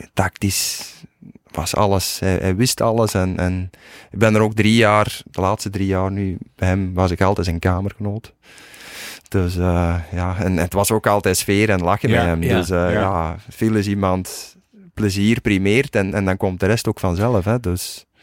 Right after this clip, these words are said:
Speaker 3: Ja, en ik vond ook, ehm, nou, ik heb een paar weken geleden heb ik hem ontmoet.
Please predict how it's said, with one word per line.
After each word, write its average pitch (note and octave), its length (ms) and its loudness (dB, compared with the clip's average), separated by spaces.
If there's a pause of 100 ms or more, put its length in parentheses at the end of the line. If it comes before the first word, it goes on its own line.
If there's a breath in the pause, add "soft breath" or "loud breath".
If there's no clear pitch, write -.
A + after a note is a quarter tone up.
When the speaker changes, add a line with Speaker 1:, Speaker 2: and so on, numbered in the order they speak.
Speaker 3:
Ja, C#3 320 0
en C3+ 100 -4
ik - 120 -10
vond - 180 -2
ook, - 380 -2 (220)
ehm, F#2 400 0 (400)
nou, G#2+ 180 0
ik - 80 -8
heb D#2+ 100 -12
een E2 160 -12
paar F2+ 180 2
weken F2+ 160 2
geleden F#2 220 2
heb - 80 -4
ik F2+ 60 0
hem F2+ 80 0
ontmoet. F#2 320 -2